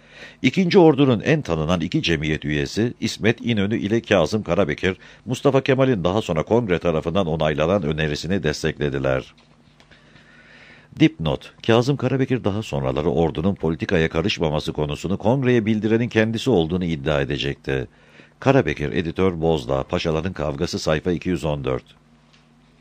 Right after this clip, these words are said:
İki yıl sonra askerlerin politikaya katılmasını önleyen yasa çıkarıldı. Yirmi dokuz Temmuz bin dokuz yüz on iki tarihinde arkadaşı Behiçe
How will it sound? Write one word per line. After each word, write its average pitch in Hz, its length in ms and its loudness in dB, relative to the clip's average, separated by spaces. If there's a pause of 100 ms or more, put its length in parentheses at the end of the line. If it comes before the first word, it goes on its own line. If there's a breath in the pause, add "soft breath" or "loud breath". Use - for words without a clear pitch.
(1400 loud breath)
İki - 180 2
yıl 226 140 8
sonra 85 280 4
askerlerin 110 560 2
politikaya 107 500 2
katılmasını 82 560 -2
önleyen 80 340 0
yasa 80 320 0
çıkarıldı. 69 640 -2 (280 soft breath)
Yirmi 110 260 4
dokuz 123 280 4
Temmuz 98 340 2
bin 85 160 0
dokuz 80 200 -2
yüz 87 60 0
on 101 80 2
iki 76 160 -2
tarihinde 71 460 0
arkadaşı 87 600 2
Behiçe 82 560 0